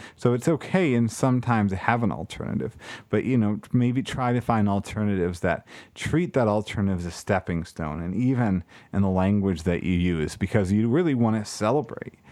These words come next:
You wanna honor the worship service. And if any children's ministry tries to compete with what God created,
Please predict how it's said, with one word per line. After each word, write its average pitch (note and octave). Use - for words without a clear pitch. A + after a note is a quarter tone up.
You A2+
wanna A#2+
honor A2
the G2+
worship F2+
service. C2+
And B2+
if -
any E3
children's B2+
ministry G2
tries G#2
to G2+
compete G2
with G2
what G#2
God G#2
created, D#2+